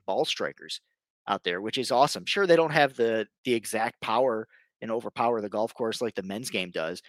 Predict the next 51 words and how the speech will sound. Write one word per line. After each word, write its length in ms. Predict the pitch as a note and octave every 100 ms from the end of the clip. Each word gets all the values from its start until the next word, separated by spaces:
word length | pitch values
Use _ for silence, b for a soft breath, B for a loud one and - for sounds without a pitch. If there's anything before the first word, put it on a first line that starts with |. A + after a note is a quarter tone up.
| b _ -
There's 180 | A2+ G#2+
a 40 |
lot 240 | A#2 A#2+ A#2+
more 180 | A#2
finesse 480 | - G#2+ F#2+ C3 -
to 160 | G#2+ F#2
it. 160 | F2 - b b b -
But 140 | C#3 _ _ _ _ _ _ -
I 80 |
think 220 | F3 G3 B2
any 260 | D3 C3+
amateur 240 | C3 C3+ A#2
golfer, 380 | A2+ C3 A#2+
if 80 | G2+
they 100 | A2+
watch 340 | A2 A#2 A#2 -
more 180 | B2
of 40 | A2+
the 120 | G2
L 120 | A#2+
P 140 | - A#2+
G 180 | A#2
A 180 | A#2 A#2
and 120 | F#2+
fashion 400 | - G#2+ G#2+ -
their 140 | G#2 G2
game 340 | G2 F2+ F2 -
after 420 | G#2 A2+ - A#2
what 220 | G#2+ G#2+ -
they 140 | G2+
would 120 | G2+
see 200 | - A#2
on 100 | G#2
that 200 | F#2 G2+
screen, 380 | - C3 B2+ D3+ b b b _ _ -
you 80 | C3+
know, 120 | A#2+
the, 100 | A2+ -
the, 340 | B2+ C3+ D3+ -
the 100 | C#3
product 380 | - D#3+ E3 D3
of 80 | A#2
their 180 | G#2+
own 160 | C3+ C#3
golf 260 | G2 F#2 -
game 200 | F2+ F#2
would 100 | F#2
be 100 | G2
so 220 | - F2+
much 220 | E2+ -
better. 280 | G#2 F2+